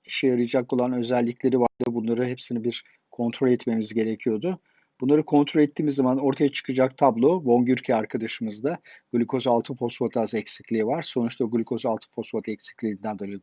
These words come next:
glikoz depolanıyor, glikojen depolanıyor ama bu normal. Hepadomegali yapıyor, ayrıyeten böbrekte de birikiyor, renemogali. Sonuç olarak hipoglisemi söz konusu oluyor.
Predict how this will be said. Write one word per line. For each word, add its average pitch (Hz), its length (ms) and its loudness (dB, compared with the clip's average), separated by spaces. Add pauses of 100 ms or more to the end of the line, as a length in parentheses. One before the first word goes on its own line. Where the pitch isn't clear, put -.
glikoz 120 380 -4
depolanıyor, 156 600 2 (340)
glikojen 110 500 -2
depolanıyor 143 460 2
ama 113 240 -2
bu 107 100 -6
normal. 113 460 -2 (340)
Hepadomegali 147 680 2
yapıyor, 156 380 2
ayrıyeten 120 540 2
böbrekte 120 460 0
de 139 120 4
birikiyor, 143 440 2
renemogali. 131 640 2 (280)
Sonuç 139 400 0
olarak 143 420 2
hipoglisemi 120 640 2
söz - 280 -8
konusu 107 400 -6
oluyor. 131 300 0